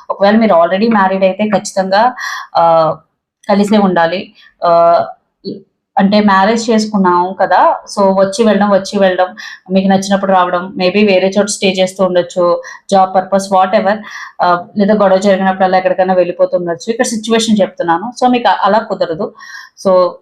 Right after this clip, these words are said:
ఏ గొడవలు వచ్చినా, ఎలా వచ్చినా ఇద్దరు ఒక చోటే ఉండాలి. So మీరు ఇలాంటివన్నీ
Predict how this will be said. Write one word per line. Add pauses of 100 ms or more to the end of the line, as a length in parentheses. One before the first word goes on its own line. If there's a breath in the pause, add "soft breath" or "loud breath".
(400)
ఏ
గొడవలు
వచ్చినా,
ఎలా
వచ్చినా
ఇద్దరు
ఒక (120)
చోటే
ఉండాలి. (600)
So
మీరు
ఇలాంటివన్నీ